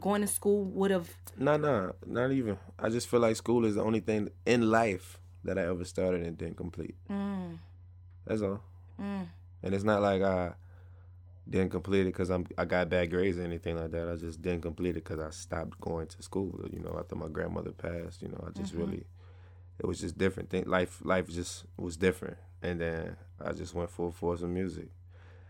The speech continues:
Speaker 2: I, I was, you know, more in the streets at one point. I came back home and, you know, it's kinda like one of them things my mom was happy for. You know, I went away to school, so she knew,
Speaker 1: Mm-hmm.
Speaker 2: all right, well, I ain't in the streets. I ain't gonna be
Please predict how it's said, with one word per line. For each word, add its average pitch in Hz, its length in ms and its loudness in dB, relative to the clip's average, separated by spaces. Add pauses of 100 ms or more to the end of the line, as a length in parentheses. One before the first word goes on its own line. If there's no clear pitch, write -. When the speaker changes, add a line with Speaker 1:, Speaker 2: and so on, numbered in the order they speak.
(240)
Speaker 2:
I, - 120 -4 (140)
I 87 100 2
was, 85 340 -2
you 87 100 -2
know, 87 160 0
more 90 300 2
in 87 80 -2
the 87 60 -2
streets 90 460 -2
at 82 220 2
one 82 200 -2
point. 78 380 -4 (200)
I 82 80 -6
came 85 320 -2
back 85 200 0
home 90 380 2
and, 82 140 -2
you 85 80 -2
know, 85 260 -2 (120)
it's 90 100 -4
kinda 107 240 6
like 95 160 6
one 95 140 4
of 95 60 4
them 92 100 2
things 92 320 0
my 92 100 2
mom 92 300 2
was 87 120 -4
happy 92 260 2
for. 82 240 -4
You 85 120 -4
know, 85 80 -2
I 85 80 -2
went 85 180 0
away 90 240 2
to 85 80 0
school, 82 380 -4
so - 180 -6
she 101 180 -2
knew, 90 140 2 (220)
Speaker 1:
Mm-hmm. - 440 -16
Speaker 2:
all 98 80 4
right, 95 220 2
well, 95 180 0
I 95 120 2
ain't 98 100 2
in 98 80 0
the 98 80 -4
streets. 95 380 -2
I 92 80 -2
ain't 90 120 -4
gonna 90 120 -2
be 90 260 -2